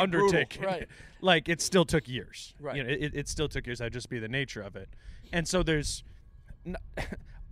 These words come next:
Speaker 2: any sort of sale doesn't even matter if they sold it to a beguileful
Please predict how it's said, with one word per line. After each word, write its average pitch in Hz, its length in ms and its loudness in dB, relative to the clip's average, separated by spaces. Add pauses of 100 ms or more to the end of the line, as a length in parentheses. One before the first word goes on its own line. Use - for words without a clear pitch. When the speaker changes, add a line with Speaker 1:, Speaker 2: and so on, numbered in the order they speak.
Speaker 2:
any 226 220 6
sort 185 160 4
of 160 80 4
sale 151 240 2
doesn't 165 220 0
even 143 280 -2
matter 160 320 6
if 131 100 -4
they 123 100 -4
sold 135 320 -4
it 120 100 -8 (100)
to 139 420 0 (640)
a 143 80 0
beguileful 131 1000 -2